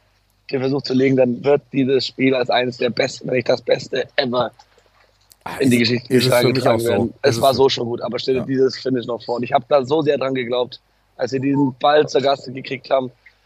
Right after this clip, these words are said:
Speaker 1: Und du musst halt wahrscheinlich sagen, mit den neuen Regeln musst du eigentlich halt da vor der Linie stoppen mit dem Maul und versuchen, das anders zu lösen.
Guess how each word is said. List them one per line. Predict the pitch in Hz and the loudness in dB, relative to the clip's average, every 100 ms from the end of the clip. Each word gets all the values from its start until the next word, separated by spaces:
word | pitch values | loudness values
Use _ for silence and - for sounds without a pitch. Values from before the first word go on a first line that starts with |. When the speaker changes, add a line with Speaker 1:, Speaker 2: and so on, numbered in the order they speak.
| _ _ _ _ | _ _ _ _
Speaker 1:
Und | 156 147 | -2 0
du | 143 | 2
musst | 156 151 | 0 2
halt | 156 131 | 0 0
wahrscheinlich | 143 135 147 156 156 135 - - | -4 0 2 2 0 -4 -8 -14
sagen, | 139 143 143 139 139 135 _ _ _ _ _ _ - | -4 0 0 -2 -6 -10 _ _ _ _ _ _ -10
mit | 156 143 | -6 -2
den | 143 | 0
neuen | 151 160 156 | 2 2 2
Regeln | 151 151 151 147 131 _ _ _ _ _ _ - - _ _ _ _ _ _ | 0 2 2 0 -4 _ _ _ _ _ _ -20 -20 _ _ _ _ _ _
musst | 170 165 - | -2 -2 -2
du | 160 - | -2 2
eigentlich | 147 151 147 143 | 2 0 0 -2
halt | 139 139 131 - - _ _ _ | 0 0 -2 -14 -20 _ _ _
da | 151 139 127 - _ | 0 0 0 -8 _
vor | 147 151 | -2 0
der | 135 | 2
Linie | 131 131 | 0 -2
stoppen | - 139 131 | 0 -2 0
mit | 123 123 | -2 0
dem | 123 | 0
Maul | 123 120 | 2 2
und | - 127 107 | 0 -4 0
versuchen, | 123 120 131 123 127 120 - _ _ - - | 2 2 2 2 2 0 -6 _ _ -20 -12
das | 139 | -4
anders | 139 127 120 | 2 2 2
zu | 120 | 2
lösen. | 120 117 | 2 2